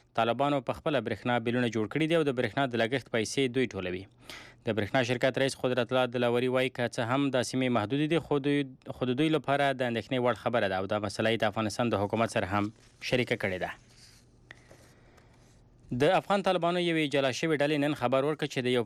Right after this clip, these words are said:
پخواني مشر وراره یې د خپل نوي رهبر په حیث ټاکلی دی. یوه ویډیو چې د دوشنبې په ورځ د ای پی خبري اژانس لخوا اخیستل شوې، پکې د ملا امداد الله منصور په نوم شخص ښکاري چې په زابل ولایت کې د محاذ دادله د ډلې مشر ټاکنه ښیي.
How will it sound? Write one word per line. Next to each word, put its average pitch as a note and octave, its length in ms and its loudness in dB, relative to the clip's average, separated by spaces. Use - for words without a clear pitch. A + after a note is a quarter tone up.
پخواني B2 340 0
مشر D3 280 0
وراره B2+ 280 2
یې D3+ 160 0
د B2+ 120 -2
خپل B2+ 280 -2
نوي D#3 160 2
رهبر A#2 440 0
په G2+ 160 -4
حیث G#2+ 240 -2
ټاکلی G2 400 -4
دی. F2+ 80 -6
یوه A2 200 6
ویډیو B2+ 200 2
چې C#3 200 0
د - 100 0
دوشنبې C3+ 380 0
په C3 60 4
ورځ C3+ 140 4
د - 20 2
ای E3 100 2
پی D3 100 2
خبري C3 260 2
اژانس C3+ 380 0
لخوا C3 180 2
اخیستل A#2 380 -4
شوې، D3+ 180 2
پکې C#3 240 0
د B2+ 80 2
ملا B2 200 2
امداد A#2+ 300 2
الله B2+ 240 2
منصور D3+ 400 -2
په A#2 160 0
نوم C#3 100 2
شخص - 260 -2
ښکاري D#3+ 320 0
چې D3 160 -4
په A#2+ 140 -2
زابل C3+ 220 0
ولایت D3 200 0
کې C#3 160 -2
د A#2+ 140 0
محاذ A#2 360 0
دادله B2 360 2
د - 20 0
ډلې A#2+ 180 2
مشر A2+ 200 -2
ټاکنه G#2 360 0
ښیي. G2 180 -4